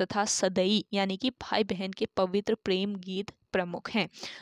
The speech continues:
अगला क्वेश्चन देखेंगे, सांची के स्तूप का निर्माण किसने करवाया था? सांची का स्तूप का निर्माण कराया था किसने? अशोक ने। ऑप्शन सी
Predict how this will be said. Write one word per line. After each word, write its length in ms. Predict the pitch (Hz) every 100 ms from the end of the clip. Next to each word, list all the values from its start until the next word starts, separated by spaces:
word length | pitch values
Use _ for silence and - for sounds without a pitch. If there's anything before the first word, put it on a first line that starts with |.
| -
अगला 200 | 220 302
क्वेश्चन 320 | 302 269 269
देखेंगे, 400 | 262 233 233 247
सांची 440 | 277 214 185 - 220
के 180 | 220
स्तूप 300 | 208 - 202
का 120 | - 214
निर्माण 340 | 196 190 196 -
किसने 300 | 214 - 220
करवाया 380 | 240 220 214 214
था? 220 | 233 302 - -
सांची 400 | - 247 247 294
का 180 | 294 277
स्तूप 400 | 262 - 226 240 -
का 300 | - - 220
निर्माण 380 | 202 190 196
कराया 260 | 202 190 185
था 120 | 190
किसने? 320 | 190 202 233
अशोक 480 | 233 190 - 202 208
ने। 180 | 214 247
ऑप्शन 380 | 202 185 196 185
सी 220 | - 240